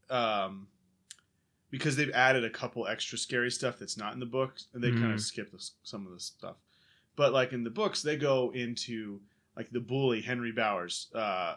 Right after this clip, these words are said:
Speaker 1: they go into his story a lot more. And the, uh,
Speaker 2: Oh.
Speaker 1: actually his whole group of friends. Um, and, and it goes into how they just torment these, these loser, the loser club. And,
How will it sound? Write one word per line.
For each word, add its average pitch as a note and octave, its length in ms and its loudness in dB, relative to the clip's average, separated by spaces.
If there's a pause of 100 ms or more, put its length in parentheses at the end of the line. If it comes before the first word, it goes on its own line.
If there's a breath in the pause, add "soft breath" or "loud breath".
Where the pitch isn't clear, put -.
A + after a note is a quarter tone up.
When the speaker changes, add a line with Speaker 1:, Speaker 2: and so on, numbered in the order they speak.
(140)
Speaker 1:
they A#2+ 160 -2
go A2+ 180 -4
into G2+ 160 -8
his A2 180 -8
story G#2 300 -6
a F#2 60 -6
lot G2 380 -4
more. E2+ 360 -14
And A2 120 -12
the, A2 140 -8
uh, B2+ 220 2
Speaker 2:
Oh. - 40 -2
Speaker 1:
actually C3+ 240 2
his C3 180 0
whole B2 200 0
group A#2 220 -6
of G#2 80 -16
friends. F#2+ 440 -8 (440 soft breath)
Um, G2+ 540 0
and, A#2 300 -6
and A#2+ 160 -4
it A2 60 -6
goes B2+ 240 0
into A#2 320 -4
how G2 320 -2
they F#2+ 380 -8 (600)
just C#3+ 320 -2
torment A2+ 520 -6
these, G2 280 -12
these G2+ 180 -14
loser, G2 500 -8 (100)
the A#2 100 -10
loser A2 320 -6
club. F2 360 -8 (460)
And, G#2 560 -4